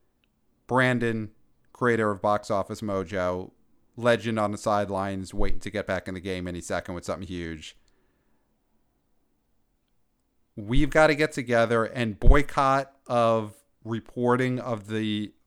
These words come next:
box office of Jungle Cruise might be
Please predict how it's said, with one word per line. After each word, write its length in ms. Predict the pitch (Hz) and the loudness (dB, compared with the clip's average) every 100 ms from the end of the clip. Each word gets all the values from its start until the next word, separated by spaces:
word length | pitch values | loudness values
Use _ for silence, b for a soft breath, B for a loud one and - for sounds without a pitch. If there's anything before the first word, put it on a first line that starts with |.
| - | -2
box 320 | 117 120 139 | 0 0 0
office 360 | 123 123 120 | 0 0 -4
of 120 | 120 104 | -8 -4
Jungle 360 | 110 107 107 | -4 -4 -6
Cruise 680 | 104 107 104 95 92 90 - _ _ _ _ _ _ _ _ _ _ _ - | -8 -6 -4 -4 -6 -8 -16 _ _ _ _ _ _ _ _ _ _ _ -12
might 540 | 113 113 135 151 185 _ - | -4 0 2 0 -2 _ -14
be 540 | 131 127 123 120 117 | -6 -4 -2 -4 -6